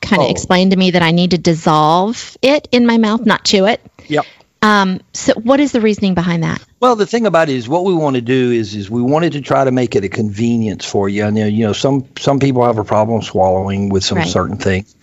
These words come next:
Speaker 1: True.
Speaker 2: So we wanted to really look at it as how could we get the, get the ingredients to the body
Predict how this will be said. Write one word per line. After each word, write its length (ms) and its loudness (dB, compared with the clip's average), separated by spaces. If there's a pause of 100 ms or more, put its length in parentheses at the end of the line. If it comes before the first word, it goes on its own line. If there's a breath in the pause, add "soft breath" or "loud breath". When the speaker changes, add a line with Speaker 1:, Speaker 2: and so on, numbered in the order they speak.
(200 loud breath)
Speaker 1:
True. 180 -2
Speaker 2:
So 140 4
we 140 4
wanted 320 2
to 80 -8
really 280 4
look 240 2
at 120 2
it 120 2
as 160 0
how 240 2
could 180 0
we 200 0
get 420 0
the, 340 0 (300)
get 400 0
the 160 2
ingredients 880 -2
to 500 0
the 160 -2
body 640 0